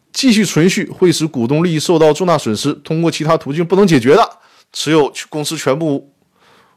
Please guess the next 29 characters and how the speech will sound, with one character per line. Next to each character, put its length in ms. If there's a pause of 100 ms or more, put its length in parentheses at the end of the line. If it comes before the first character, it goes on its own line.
(120)
股 200
东 260
表 200
决 140
权 240
百 120
分 80
之 80
十 200
以 80
上 200
的 80
股 140
东 180
可 140
以 60
请 120
求 120
人 100
民 100
法 120
院 200
解 140
散 160
公 100
司。” 240 (1200)
首 220
先 180
啊， 220